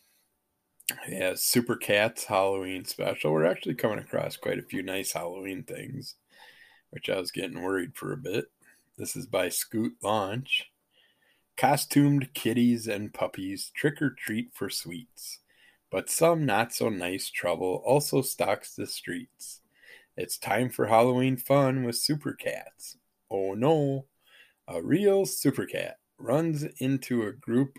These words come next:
of fake Super Cats who are up to no good. Have no fear, because Super Cats always finds a way to save the day or night.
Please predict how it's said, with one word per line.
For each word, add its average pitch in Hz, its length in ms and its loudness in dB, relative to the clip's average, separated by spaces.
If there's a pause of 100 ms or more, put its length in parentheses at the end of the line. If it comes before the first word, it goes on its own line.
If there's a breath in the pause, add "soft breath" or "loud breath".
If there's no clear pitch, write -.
(120)
of 143 180 -8
fake 139 400 0
Super 117 380 -4
Cats - 540 -6 (440 soft breath)
who 107 80 -6
are 95 240 0
up - 200 -4
to 113 100 0
no 113 180 2
good. 127 480 2 (720 soft breath)
Have 98 300 0
no 120 180 2
fear, 127 440 6
because 113 440 -4
Super 143 320 0
Cats 147 480 0 (100)
always 127 440 0
finds 120 360 -4
a 117 80 -6
way 110 280 -4
to - 180 -14
save 104 340 -8
the 123 80 -2
day 113 440 -6 (440)
or 101 220 -2
night. 110 400 0